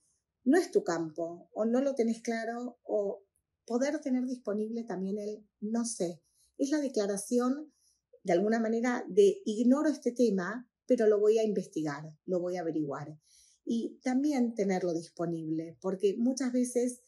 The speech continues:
me pasó como, más como alumna por ahí, de preguntar algo que el otro por ahí no lo sabe, y en vez de aceptar que no pasa nada si uno no sabe, porque no todos sabemos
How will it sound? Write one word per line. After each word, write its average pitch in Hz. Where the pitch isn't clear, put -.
me 190
pasó 214
como, 175
más 190
como 196
alumna 202
por 180
ahí, 175
de 196
preguntar 226
algo 254
que -
el 262
otro 285
por 262
ahí 247
no 269
lo 294
sabe, 185
y 240
en 254
vez 359
de 392
aceptar 247
que 226
no 233
pasa 240
nada 233
si -
uno 196
no 196
sabe, 202
porque 165
no 196
todos 196
sabemos 185